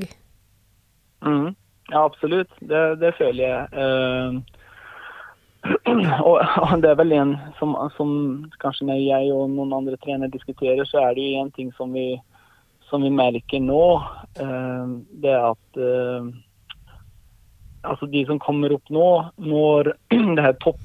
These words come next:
eller går f-, raskere mot toppen enn hva kanskje vi gjorde, for vi var, gjorde kanskje <laughs> mange feil, og, og man hadde kanskje ingen som hjalp en og, og trente en og liksom, eh, forberedte deg på det som kommer skje. Eh,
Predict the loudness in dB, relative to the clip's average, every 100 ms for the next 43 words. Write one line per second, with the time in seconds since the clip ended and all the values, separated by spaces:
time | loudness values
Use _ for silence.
0 | 0 4 6 6 4 4 6 6 2 -6
1 | -20 _ _ -18 0 4 4 0 2 4
2 | 4 4 2 0 -2 4 4 4 0 0
3 | 0 -2 -6 -4 -4 -2 0 4 4 2
4 | 0 0 0 0 2 2 4 4 2 -2
5 | -16 -20 _ 0 0 4 2 2 -2 -6
6 | -2 -2 0 2 2 2 4 6 6 6
7 | 4 6 6 6 6 4 2 2 0 0
8 | -4 -4 -4 -8 -6 -6 -6 -12 -20 _
9 | _ -2 4 4 2 0 2 2 2 2
10 | 2 2 0 0 -2 -2 -2 -2 0 2
11 | 0 0 -2 -2 0 0 0 -2 -2 -4
12 | 0 0 0 0 0 0 0 0 0 -6
13 | -8 -12 -10 -8 0 0 0 -8 _ -6
14 | -4 -2 -2 -4